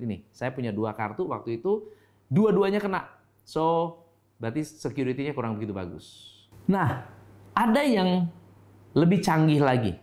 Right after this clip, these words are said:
teknik carding-nya, yaitu dengan wiretapping. Wiretapping itu sebetulnya, eh,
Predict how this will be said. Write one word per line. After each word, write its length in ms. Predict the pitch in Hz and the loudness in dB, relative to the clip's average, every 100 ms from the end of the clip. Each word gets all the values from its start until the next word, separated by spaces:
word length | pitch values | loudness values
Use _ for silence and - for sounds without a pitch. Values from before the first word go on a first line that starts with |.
| _ | _
teknik 480 | - 123 151 160 - | -2 2 2 0 -4
carding-nya, 640 | 127 113 113 120 104 82 - | -2 0 2 2 2 -2 -4
yaitu 320 | 107 113 165 170 | -2 -2 -2 -2
dengan 320 | 123 143 135 | -2 -4 -2
wiretapping. 1040 | 117 123 131 123 123 131 131 - 107 92 | -2 -2 -4 -8 -8 -6 -6 -6 -8 -6
Wiretapping 640 | 113 139 139 143 - 151 151 | -6 -6 -12 -14 -12 -14 -10
itu 240 | 123 349 - _ | -12 -12 -20 _
sebetulnya, 720 | 147 131 139 143 196 247 285 _ _ _ _ _ | -10 -8 -8 -6 -6 -8 -12 _ _ _ _ _
eh, 500 | - 143 143 139 139 | -6 -4 -4 -8 -10